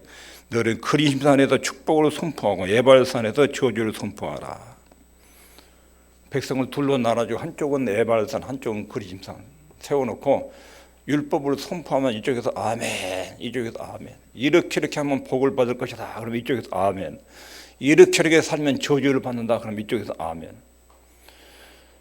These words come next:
"순종하면 복을 받는다. 말씀을 거역하면 저주를 받는다."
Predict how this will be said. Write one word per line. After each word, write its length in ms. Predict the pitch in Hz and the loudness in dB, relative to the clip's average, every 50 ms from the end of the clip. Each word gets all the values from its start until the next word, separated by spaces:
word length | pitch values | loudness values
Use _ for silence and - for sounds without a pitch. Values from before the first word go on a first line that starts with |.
| _ _ _ _ _ _ - | _ _ _ _ _ _ -16
"순종하면 1080 | - - - - 220 214 208 208 208 190 185 175 170 180 180 175 180 175 170 156 - - - - - | -14 -8 -2 0 0 2 4 4 4 6 6 4 6 8 8 8 8 6 0 -4 -8 -12 -18 -20 -20
복을 300 | - - - 113 113 117 | -10 -6 -4 -4 -2 -4
받는다. 460 | 104 107 107 90 90 92 87 - - - - - - - - - - - _ _ | -4 -6 -6 -6 -8 -8 -8 -8 -8 -10 -12 -18 -20 -20 -20 -20 -20 -20 _ _
말씀을 460 | - 104 127 127 123 - 131 127 123 127 | -2 0 0 0 2 0 -2 -2 -2 -2
거역하면 800 | - - 156 151 147 135 139 127 127 147 170 170 147 131 - - | 0 2 4 4 6 6 4 4 4 2 0 -2 -4 -6 -8 -8
저주를 340 | - 131 120 107 104 98 | -6 -6 -6 -4 -6 -8
받는다." 640 | 92 - 98 92 87 82 76 73 73 - - - | -8 -10 -12 -12 -12 -12 -12 -14 -14 -14 -16 -20